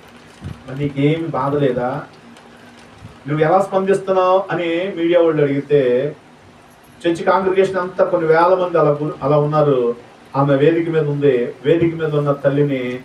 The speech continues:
వారు ప్రశ్నిస్తా ఉన్నారు. "నీకు ఏం బాధ అనిపించలేదా? నీకు కన్నీరు రావట్లేదా? నీకు ఈ మనసులో ఎప్పుడు నొచ్చుకోలేదా?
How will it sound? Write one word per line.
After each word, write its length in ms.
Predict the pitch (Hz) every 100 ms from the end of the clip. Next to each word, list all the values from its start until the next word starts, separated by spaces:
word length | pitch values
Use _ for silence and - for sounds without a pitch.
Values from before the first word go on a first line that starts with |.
| - -
వారు 180 | 127 131
ప్రశ్నిస్తా 600 | 120 123 131 143 - 127
ఉన్నారు. 280 | 120 113 - - - 131
"నీకు 200 | 139 139
ఏం 140 | 156 151
బాధ 260 | 135 147
అనిపించలేదా? 680 | 156 147 135 131 120 135 151 - - 131
నీకు 220 | 147 147
కన్నీరు 460 | 147 139 160 165
రావట్లేదా? 720 | 147 143 143 143 127 123 113 - - -
నీకు 580 | 143 147 151 143 139 147 -
ఈ 60 | 135
మనసులో 640 | 143 175 - 180 170 165
ఎప్పుడు 380 | 135 143 175 175
నొచ్చుకోలేదా? 800 | 147 147 - 170 156 139 151